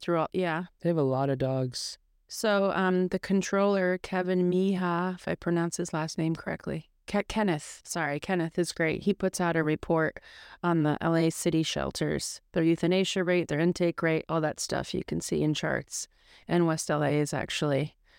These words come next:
Speaker 1: a l-, uh, not that high of a kill, and neither is Aurora Hills, Agora Hills. <laughs> Agora Hills is an incredible model for the rest of the county and probably the state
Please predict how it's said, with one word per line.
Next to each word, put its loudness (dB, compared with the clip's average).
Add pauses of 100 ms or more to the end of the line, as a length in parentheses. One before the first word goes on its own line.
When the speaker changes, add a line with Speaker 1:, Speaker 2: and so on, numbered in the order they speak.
(280)
Speaker 1:
a -6
l-, -2
uh, -2 (260)
not 0 (360)
that -4
high -2
of -2
a -2
kill, 0
and 0
neither 0
is 0 (180)
Aurora 0
Hills, -2 (100)
Agora 2
Hills. -2 (140)
<laughs> -8
Agora 2
Hills 2
is 4
an 6
incredible 2
model 4
for 2
the 2
rest 0
of 0
the 0
county -2
and 2
probably 0
the -2
state -2